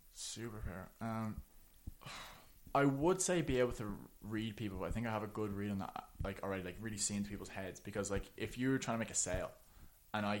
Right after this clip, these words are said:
know exactly what you're thinking. Now, that's, your linguistics teaches this anyways. You know, I can really push you in a certain way. But I think the biggest thing would be to, uh, and I think this is a <laughs> real superpower, have unwavering one hundred percent of the time self-belief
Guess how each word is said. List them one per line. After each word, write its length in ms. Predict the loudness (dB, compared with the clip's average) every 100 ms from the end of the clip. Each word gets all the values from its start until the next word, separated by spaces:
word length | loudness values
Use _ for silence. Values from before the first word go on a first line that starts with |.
| 0
know 140 | 0
exactly 580 | 0 -2 0 0 0 -2
what 80 | -2
you're 80 | -4
thinking. 280 | -8 -10 -10 -4
Now, 140 | 0
that's, 220 | 2 2 0 -2
your 120 | 0
linguistics 400 | 0 -2 -2 -2
teaches 300 | -2 -4 -4
this 140 | -2
anyways. 360 | 0 2 2 0 -4 -6 -4
You 80 | 0
know, 80 | 2
I 60 |
can 140 | 2 0
really 180 | 0 -4
push 380 | -4 -4 -2
you 80 | -4
in 60 | -6
a 80 | -8
certain 240 | -4 -4
way. 180 | -4 -8 -12 -14 -12 -6 0
But 80 |
I 80 | 2
think 200 | 4 2
the 60 | 0
biggest 420 | 2 2 2 0
thing 220 | 2 2 2
would 220 | -2 -4
be 280 | -4 -2 -2
to, 420 | -4 -2 -2 -2 -4 -6 -8 -18 -18 -10 -4
uh, 140 | -4 -4 0
and 120 | 4
I 80 | 4
think 200 | 4 2
this 120 | 2
is 60 | 2
a 40 |
<laughs> 20 | 4
real 240 | 10 10
superpower, 640 | 10 8 4 4 2 2 -4 -14 -20 -20 -20 -20 -16 -4
have 360 | 6 8 8 4 2
unwavering 760 | 4 6 6 4 4 2 0 0 0
one 200 | 2 6
hundred 240 | 6 4
percent 240 | 4 2 2
of 60 |
the 60 | -2
time 320 | -2 0 0 2
self-belief 800 | 2 4 2 0 -2 -2 -4